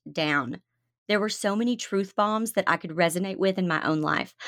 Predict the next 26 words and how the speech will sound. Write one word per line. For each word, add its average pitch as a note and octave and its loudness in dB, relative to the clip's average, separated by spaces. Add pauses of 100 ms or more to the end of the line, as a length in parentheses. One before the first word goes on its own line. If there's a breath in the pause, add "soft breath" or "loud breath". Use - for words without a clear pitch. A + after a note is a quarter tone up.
(120)
but F#3 -6
I F3+ 4
will F3 2
have F#3 -2
to G3 -6
skim G#3 -2
back F#3+ 0
through F3+ 0
a F3+ 2
second F#3+ -2
time F3 0
to G#3 0
highlight F3+ 0
them D3 -2
since - 0
I - 0
couldn't A3+ -4
stop F3+ -2
long E3+ 0
enough D#3+ 0
to E3+ -2
do D#3 2
so D3 2
the D3 -2
first - -2
time. - -2